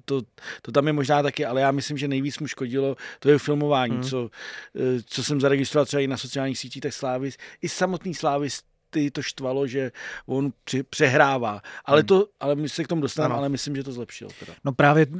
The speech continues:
Speaker 3: co jsem slyšel dost často od slavistických fanoušků a doc-, dost často to cítím doteď, že mu třeba vyčítají nějakou afektovanost, eh, že jako vždycky tak jako pumpuje,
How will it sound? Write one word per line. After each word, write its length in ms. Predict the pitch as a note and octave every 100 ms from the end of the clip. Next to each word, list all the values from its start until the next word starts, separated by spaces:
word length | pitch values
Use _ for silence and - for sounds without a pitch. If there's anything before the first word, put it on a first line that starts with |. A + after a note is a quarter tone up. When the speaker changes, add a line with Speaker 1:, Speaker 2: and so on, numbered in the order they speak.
| F3
Speaker 3:
co 160 | - C#3
jsem 140 | D3
slyšel 300 | C#3 C#3+ D3+
dost 140 | C#3+ C#3
často 300 | D3+ - D#3
od 80 | -
slavistických 600 | D3+ D3 D3 D#3+ E3 -
fanoušků 300 | D3+ C#3+ F#3+
a 40 |
doc-, 240 | F3+ - G#3
dost 280 | F3 D#3+ -
často 320 | - E3+ F#3+
to 300 | F3 F#3 F3+ -
cítím 420 | - E3+ F#3+ F#3+
doteď, 440 | D#3 - E3+ D#3
že 240 | D3 E3 E3
mu 220 | D#3+ D#3+
třeba 260 | - D#3+ D#3
vyčítají 420 | D3 D#3+ D3+ D3
nějakou 340 | D3 - D3
afektovanost, 1120 | C3+ - D#3 - D#3+ D3+ D3+ D3 D3 - -
eh, 260 | D#3 D3 C#3+
že 120 | C#3
jako 200 | C#3+ -
vždycky 300 | C#3+ - -
tak 100 | C#3+
jako 160 | D3 D3+
pumpuje, 760 | _ F#3+ F3 - F3 F3 D#3+